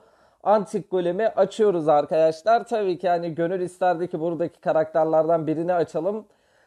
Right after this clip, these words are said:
Ee, maalesef ki bunların görevleri çok çok zor olduğu için bunları açamıyoruz. Zaten buradaki karakterlerden sonraki en güçlü karakter antik golem arkadaşlar. Öncelikle, e, neden antik golemi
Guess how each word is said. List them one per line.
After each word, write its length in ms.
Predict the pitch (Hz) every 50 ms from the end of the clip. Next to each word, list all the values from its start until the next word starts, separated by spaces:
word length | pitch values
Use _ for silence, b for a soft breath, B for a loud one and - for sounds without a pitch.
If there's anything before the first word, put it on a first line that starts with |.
| _ _ _
Ee, 260 | - 135 139 143 143
maalesef 640 | 147 160 190 202 196 180 170 - - 170 156 - _
ki 180 | 196 196 165
bunların 380 | 160 165 160 170 175 175 180 160
görevleri 800 | 160 165 156 160 160 156 160 165 165 175 190 196 196 190 185 -
çok 300 | - 190 190 175 175 _
çok 200 | - 175 147 139
zor 200 | 147 147 165 175
olduğu 380 | 170 160 151 139 135 165 175 127
için 420 | 120 127 - - 180 180 170 151
bunları 400 | 165 165 156 147 143 160 185 -
açamıyoruz. 580 | - 175 - 202 190 165 147 139 147 202 208 175
Zaten 420 | 180 190 190 180 196 185 180 170
buradaki 320 | 185 175 160 180 175 -
karakterlerden 840 | _ 196 175 170 170 160 - 175 165 165 160 160 160 147 147 147 143
sonraki 460 | 139 - 147 135 131 131 127 - 151
en 200 | - 165 175 165
güçlü 240 | 143 135 - - -
karakter 560 | _ 185 175 160 143 131 - - 185 202 202 202 b b b b b b b b b
antik 440 | - 214 247 254 240 - 233 - -
golem 280 | 196 180 165 165 156 160
arkadaşlar. 680 | 156 160 156 - 180 175 175 170 - _ 233 254 254
Öncelikle, 1040 | 220 - 240 254 247 240 185 196 220 220 196 202 - _ - 226 254 254 233 - - - _ -
e, 400 | 151 156 156 156 151 151 156 165
neden 420 | 190 208 233 233 214 185 160 - - -
antik 420 | 151 151 143 - - 156 - _
golemi 400 | 165 156 156 151 147 156 151